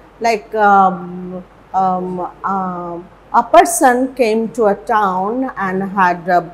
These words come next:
had his, uh, dinner, uh, with, uh,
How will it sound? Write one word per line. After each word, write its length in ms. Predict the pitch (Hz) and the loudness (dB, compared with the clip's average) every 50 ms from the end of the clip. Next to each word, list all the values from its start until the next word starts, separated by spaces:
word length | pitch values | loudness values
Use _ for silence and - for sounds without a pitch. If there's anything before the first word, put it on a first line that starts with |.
| - 180 180 | -12 -12 -12
had 320 | 160 190 220 214 202 190 | -4 0 2 2 2 0
his, 420 | 180 196 202 190 185 175 - - - - - - - - 165 | 0 0 0 0 0 -2 -8 -12 -16 -20 -20 -20 -20 -12 -6
uh, 240 | 180 180 175 170 170 170 170 - - - 170 175 180 175 180 180 180 | -4 -2 -2 -2 -2 -4 -8 -12 -16 -16 -12 -10 -10 -8 -8 -6 -4
dinner, 480 | 175 262 277 269 240 202 196 208 262 - - - - - - - - | 0 2 2 4 4 4 4 2 0 -6 -10 -20 -20 -20 -20 -14 -8
uh, 380 | - 180 175 170 170 170 170 170 170 170 | -6 -4 -4 -4 -4 -4 -6 -6 -6 -6
with, 280 | 175 190 185 185 - | -6 -6 -6 -4 -2
uh, 320 | 196 180 170 170 170 165 | 0 2 2 2 0 -2